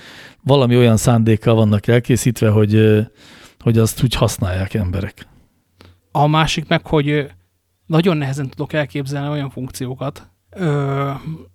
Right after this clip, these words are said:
Speaker 2: amik azzal járnak, hogy én az órámra akarjak nézni. Tehát, hogy, ö,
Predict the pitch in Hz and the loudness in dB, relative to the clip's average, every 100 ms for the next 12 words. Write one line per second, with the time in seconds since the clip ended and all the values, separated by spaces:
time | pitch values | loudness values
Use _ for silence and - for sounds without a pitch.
0 | _ - 190 165 214 160 156 151 147 147 | _ 0 0 2 2 2 2 4 2 2
1 | 147 156 147 143 143 143 139 139 139 - | 0 -2 -2 0 0 0 -2 -4 -6 -6
2 | 135 127 - 135 127 131 127 143 131 135 | -8 -8 -8 -8 -8 -10 -8 -8 -6 -4
3 | 147 143 | -4 -4